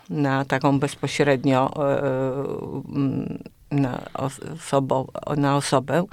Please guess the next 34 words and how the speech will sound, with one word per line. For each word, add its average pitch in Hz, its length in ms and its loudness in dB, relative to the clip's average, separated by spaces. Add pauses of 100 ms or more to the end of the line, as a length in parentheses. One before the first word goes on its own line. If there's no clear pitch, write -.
(440)
e, 143 120 -2
czyli 131 300 0
na 139 120 4
wszystko 139 400 -4
kopanie, 143 540 6
szczypanie, 135 720 6
plucie, 131 800 2
prawda, 127 540 0
to, 139 400 -2
to 135 160 4
bicie, 135 540 0 (480)
em, 147 420 0
to 151 160 2
jest 143 180 2
jakieś 135 280 -2
popychanie, 139 800 4
to - 80 -2
jest 135 140 -2
wszystko 165 340 -2
agresja 143 420 0
fizyczna. 117 720 -2 (720)
No 196 180 2
mówię, 233 460 2
e, 165 480 2
rzadziej 202 380 10
może 170 280 6
zdajemy 165 380 4
sobie 170 280 2
sprawę, 160 520 6
że 160 180 4
istnieje 156 400 2
też, 165 400 2
e, 147 340 -2
taka 147 400 2